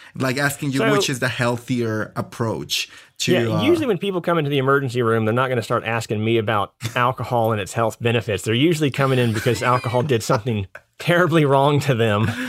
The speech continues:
Speaker 2: that led them to winding up at the hospital. So, all right, so going on, on about the, like, the, the urokinase and preventing blood clots, or at least breaking down blood clots, there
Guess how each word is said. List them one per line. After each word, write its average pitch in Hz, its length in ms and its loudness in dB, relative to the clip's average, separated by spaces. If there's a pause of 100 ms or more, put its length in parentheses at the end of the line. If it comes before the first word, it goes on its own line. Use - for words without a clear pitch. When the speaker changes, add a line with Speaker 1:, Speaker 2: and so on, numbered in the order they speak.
(140)
Speaker 2:
that 131 180 0
led 135 260 2
them 120 180 2
to 113 140 2
winding 117 340 2
up 120 160 0
at 104 80 -6
the 101 80 -4
hospital. 104 680 -2 (560)
So, 151 320 2 (440)
all 160 60 2
right, 113 180 2
so 170 80 2
going 214 280 4
on, 165 400 2
on 143 160 0
about 131 340 0
the, 123 120 0
like, 110 180 -2
the, 113 200 2
the 123 220 0
urokinase 120 720 2
and 104 140 -4
preventing 110 520 0
blood 104 200 -2
clots, 104 280 -2
or 107 60 2
at 117 60 2
least 107 160 -4
breaking 110 260 0
down 98 220 0
blood 95 160 -4
clots, - 280 -12
there 143 520 0